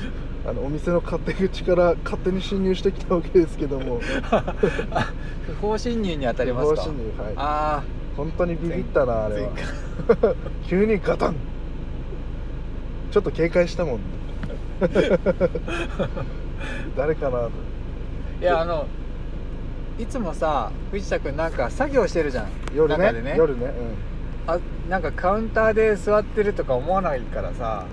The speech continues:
Speaker 1: そうだね。
Speaker 2: あの、普通に、その勝手口、後ろからさ、
Speaker 1: あー、そうそうそう。
Speaker 2: トントンってやって入ろうと思ったら、なんか急にわーってなってるから、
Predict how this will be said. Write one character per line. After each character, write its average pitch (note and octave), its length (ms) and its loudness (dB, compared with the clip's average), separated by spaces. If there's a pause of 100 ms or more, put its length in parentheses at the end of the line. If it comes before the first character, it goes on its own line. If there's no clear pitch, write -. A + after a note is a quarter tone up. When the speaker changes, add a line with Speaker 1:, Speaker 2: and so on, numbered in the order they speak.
Speaker 1:
そ - 180 0
う D3 40 2
だ B2 120 2
ね。 A2+ 220 -4
Speaker 2:
あ D3 100 -2
の、 C#3+ 220 -4
普 - 80 -6
通 F#3+ 200 -4
に、 F#3+ 300 -4 (580)
そ E3 60 -6
の D#3 100 -6
勝 D#3 220 -4
手 E3+ 160 -4
口、 E3 220 -2
後 - 340 -4
ろ E3+ 100 2
か E3+ 140 4
ら E3+ 140 6
さ、 F3 180 2
Speaker 1:
あ - 40 0
ー、 - 20 -2
そ - 140 -4
う - 20 -2
そ - 20 -4
う - 20 -4
そ - 60 -4
う。 - 40 -6
Speaker 2:
ト B3 120 4
ン B3 60 0
ト C4 140 8
ン - 20 0
っ - 20 0
て G#3 120 -2
や E3+ 80 4
っ - 20 -4
て E3+ 120 0
入 D#3+ 200 4
ろ F3 100 6
う F3 60 2
と E3+ 80 -2
思 D3 100 -2
っ - 40 -2
た B2 120 -2
ら、 A#2 120 -2 (440)
な D#3+ 60 -4
ん D#3 40 -4
か C#3 120 -6
急 E3+ 100 -4
に D#3 80 -2
わ D#3 240 6
ー - 20 0
っ E3 40 -2
て - 140 -4
な A2+ 80 -4
っ - 20 -4
て A2+ 160 -4
る G#2+ 80 -4
か A2 120 -4
ら、 G#2 260 -2